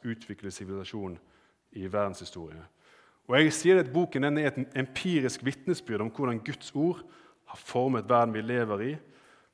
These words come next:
og jeg vil anbefale alle kristne å lese den. Sykehus, skoler, universiteter, fattighus eller sosialhjelp, om vi kaller det, menneskerettigheter, nødhjelp, moderne vitenskap, moderne teknologi, alt dette springer ut ifra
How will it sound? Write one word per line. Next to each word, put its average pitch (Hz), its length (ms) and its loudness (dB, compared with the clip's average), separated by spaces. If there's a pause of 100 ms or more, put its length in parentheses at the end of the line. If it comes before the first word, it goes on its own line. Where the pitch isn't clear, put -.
og - 80 -14
jeg 107 80 -6
vil 113 100 -6
anbefale 110 400 -4
alle 113 380 -4 (340)
kristne 104 400 -10
å 92 100 -10
lese 92 360 -10
den. 87 160 -18 (300)
Sykehus, 190 760 0
skoler, 156 640 0
universiteter, 165 960 0 (720)
fattighus 165 680 2
eller 117 220 0
sosialhjelp, 131 880 0
om 117 140 -4
vi 113 80 -4
kaller 104 260 0
det, 107 80 0 (220)
menneskerettigheter, 170 1000 0 (400)
nødhjelp, 131 680 4
moderne 160 480 2
vitenskap, 147 760 -6
moderne 180 320 2
teknologi, 131 600 -4 (580)
alt 190 300 4
dette 151 240 0
springer 147 400 0
ut 139 240 -2
ifra 117 320 -2